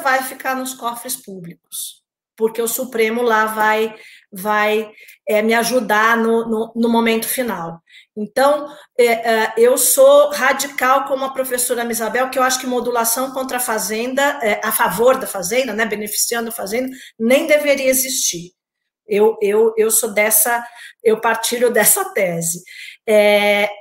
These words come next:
mas, ah, ah, então, e, e assim, e pela, agora vamos analisar a jurisprudência do Supremo. Pela jurisprudência do Supremo, pelo que o Supremo vem fazendo, inclusive,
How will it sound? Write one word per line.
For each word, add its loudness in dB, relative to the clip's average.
mas, 2
ah, -2
ah, 0
então, -2
e, -8
e 4
assim, 0
e 2
pela, 4
agora 2
vamos -2
analisar 0
a -2
jurisprudência -6
do -4
Supremo. -8
Pela 4
jurisprudência -6
do -12
Supremo, -4
pelo 4
que -8
o -6
Supremo -2
vem 0
fazendo, -4
inclusive, -4